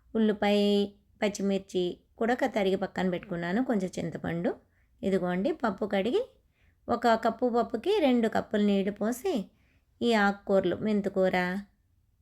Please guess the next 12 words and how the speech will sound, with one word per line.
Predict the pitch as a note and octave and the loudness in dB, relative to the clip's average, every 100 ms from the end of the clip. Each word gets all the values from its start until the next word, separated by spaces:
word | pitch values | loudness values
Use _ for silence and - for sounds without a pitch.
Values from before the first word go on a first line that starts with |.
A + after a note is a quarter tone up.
| _ _ _ _ _ _ _ _ _ _ _ _ _ _ _ _ _ _ _ _ _ _ _ _ _ _ - | _ _ _ _ _ _ _ _ _ _ _ _ _ _ _ _ _ _ _ _ _ _ _ _ _ _ -6
తోటకూర, | A#3 A3 F#3+ F#3+ F#3 F3+ F#3 F#3 | 0 2 0 0 0 0 2 0
పాలకూర | F3+ A#3 G#3 G3 G3 F#3+ F#3 | 0 0 2 2 2 2 2
కలిపి | F#3+ G3 G3 | 0 -2 0
వేస్తానన్నమాట. | E4+ C4+ A3 G#3+ A3 G#3 G3 G3 G3+ | 2 2 2 0 0 2 2 2 2
అంటే | C#4 B3+ C#4+ | 2 2 2
కొంచెం | D4 B3+ B3+ | 0 0 0
కొంచెమే | C4+ C4 C4 C4 | 0 0 2 2
ఉన్నాయి | B3 A#3 A#3 | 2 0 0
ఆకుకూరలన్నీ, | A3+ G#3 G#3 A3 G#3+ B3+ G4 | -2 -2 -4 -2 -2 -2 0
అన్నీ | D#4+ A#3+ B3 | 0 0 0
కలిపి | B3 G#3 G#3+ | 0 -2 0
వేస్తానండి. | G#3+ G3 G3 G3+ F#3+ F#3 F#3 F#3+ F#3+ | 0 -2 -4 -4 -2 0 0 0 -2